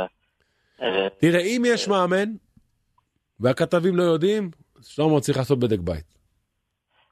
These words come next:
Speaker 1: לא, עוד פעם, בסופו של
Speaker 2: אנחנו
Speaker 1: דבר
Speaker 2: חייבים
Speaker 1: שזה
Speaker 2: לעשות
Speaker 1: מאמן.
Speaker 2: אספה, ארוחת ערב, לבדוק ולהגיד, "חבר'ה,
Speaker 1: אה.
Speaker 2: מה קורה פה?"
Speaker 1: קודם כל,
Speaker 2: תראה,
Speaker 1: אין
Speaker 2: אני
Speaker 1: בעיה,
Speaker 2: אגיד,
Speaker 1: אבל,
Speaker 2: אני אגיד לך
Speaker 1: אבל
Speaker 2: משהו,
Speaker 1: צריך
Speaker 2: שלמה.
Speaker 1: להגיד
Speaker 2: שלמה.
Speaker 1: שזה לא מכ-, זה מכבי חיפה, לא של העבר.
Speaker 2: אה,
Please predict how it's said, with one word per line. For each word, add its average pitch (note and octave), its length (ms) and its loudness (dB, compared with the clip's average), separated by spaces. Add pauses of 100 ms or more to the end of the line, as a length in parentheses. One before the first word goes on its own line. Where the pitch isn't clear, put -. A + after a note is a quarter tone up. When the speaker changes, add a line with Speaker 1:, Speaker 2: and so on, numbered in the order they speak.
(120)
Speaker 1:
לא, F4+ 60 4
עוד - 280 2
פעם, A2+ 320 -2
בסופו F#2+ 160 -2
של B2 60 0
Speaker 2:
אנחנו C3 200 0
Speaker 1:
דבר D3+ 100 2
Speaker 2:
חייבים D#3+ 220 0
Speaker 1:
שזה F3+ 80 2
Speaker 2:
לעשות E3+ 200 -2
Speaker 1:
מאמן. E3 80 0
Speaker 2:
אספה, E3+ 560 0 (180)
ארוחת C3+ 420 0
ערב, E3 520 2
לבדוק C3+ 500 2
ולהגיד, C#3+ 340 2
"חבר'ה, D#3 260 0
Speaker 1:
אה. D3 60 2
Speaker 2:
מה D3+ 140 0
קורה C#3 260 2
פה?" A2+ 160 -12 (760)
Speaker 1:
קודם E3 200 0
כל, D#3 100 0
Speaker 2:
תראה, F3+ 140 2
Speaker 1:
אין D#3 80 -4
Speaker 2:
אני E3 60 -4
Speaker 1:
בעיה, F#3+ 140 0
Speaker 2:
אגיד, G#3 100 0
Speaker 1:
אבל, D#3+ 120 -4
Speaker 2:
אני F#3 120 2
אגיד G#3 120 0
לך - 60 -2
Speaker 1:
אבל F3 180 0
Speaker 2:
משהו, D#3+ 120 -2
Speaker 1:
צריך F3 140 -4
Speaker 2:
שלמה. D#3 140 0
Speaker 1:
להגיד E3 320 -4
Speaker 2:
שלמה. D#3 180 0 (300)
Speaker 1:
שזה C#3 100 -4
לא D#3+ 120 -2
מכ-, E3 200 -4 (220)
זה B2+ 80 0
מכבי C3 380 -4
חיפה, C#3+ 360 -2
לא B2+ 180 0
של B2 180 -2
העבר. G#2 360 -2 (540)
Speaker 2:
אה, G#2 40 0